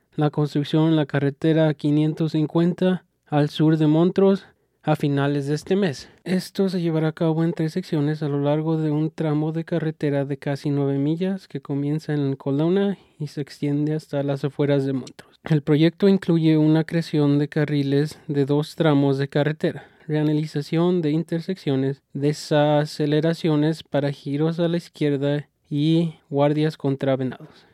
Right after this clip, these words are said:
El departamento señala que los nuevos carriles para a rebasar mejorará el flujo del tráfico, además de los carriles de desaceleración.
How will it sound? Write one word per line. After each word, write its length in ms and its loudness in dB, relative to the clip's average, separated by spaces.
El 160 0
departamento 720 0
señala 540 0
que 180 -6
los 180 0
nuevos 380 -2
carriles 640 -2
para 540 -2
a 80 -2
rebasar 680 0
mejorará 520 0
el 80 0
flujo 360 -2
del 180 -2
tráfico, 680 -6
además 460 0
de 100 -2
los 240 -4
carriles 640 -2
de 220 2
desaceleración. 920 -2